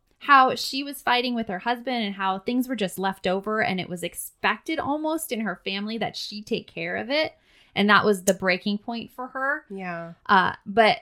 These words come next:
Speaker 1: I, after I read that, I was just, I was crying all through that book because I'm like, "This is so what is going on." And I think, though, that breakdown led to a change into how I approached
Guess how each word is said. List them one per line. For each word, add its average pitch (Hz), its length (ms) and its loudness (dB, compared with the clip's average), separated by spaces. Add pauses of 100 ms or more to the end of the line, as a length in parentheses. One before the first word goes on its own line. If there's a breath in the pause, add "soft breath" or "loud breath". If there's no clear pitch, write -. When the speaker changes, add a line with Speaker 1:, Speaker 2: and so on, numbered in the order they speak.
Speaker 1:
I, 196 80 6
after 180 300 4
I 208 60 4
read 190 200 4
that, 180 200 4
I 175 100 4
was 185 120 2
just, 180 360 -6
I 190 80 -4
was 175 120 -6
crying 185 500 0
all 175 120 -2
through 196 160 -6
that 170 240 -4
book 185 260 -2
because 185 200 -2
I'm 175 80 0
like, 170 180 -2
"This 262 240 8
is 160 220 0
so 220 640 8
what 190 260 4
is 185 160 2
going 175 300 0
on." 151 420 0 (160)
And 180 140 -2
I 190 200 -2
think, 294 300 2
though, 180 160 2
that 180 220 2
breakdown 156 580 -4
led 156 200 -8
to 143 420 -6
a 160 80 -4
change 147 680 -10
into 147 420 -8
how 160 340 2
I 156 140 2
approached - 680 -10